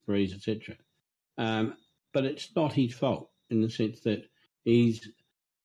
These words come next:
only got a certain amount of ability. We, we, we have not stocked up correctly in terms of having reserve ruckman, and this is what we've got.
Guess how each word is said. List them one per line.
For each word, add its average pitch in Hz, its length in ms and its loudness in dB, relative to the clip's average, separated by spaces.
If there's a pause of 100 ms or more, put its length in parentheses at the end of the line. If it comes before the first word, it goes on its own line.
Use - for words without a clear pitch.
(140)
only 165 220 6
got 143 300 2
a 127 40 -4
certain 120 320 0
amount 120 260 4
of 107 80 2
ability. 107 640 2
We, 117 200 2
we, 127 360 4
we 151 280 8
have 135 260 4
not 147 320 2 (320)
stocked 123 400 -2
up 110 200 -4
correctly 107 480 0
in 98 220 2
terms 104 360 0
of 98 80 0
having 101 240 0
reserve 101 320 0
ruckman, 104 480 -4
and 95 180 -2 (420)
this 139 200 2
is 113 100 2
what 117 220 0
we've 107 180 -4
got. 113 300 0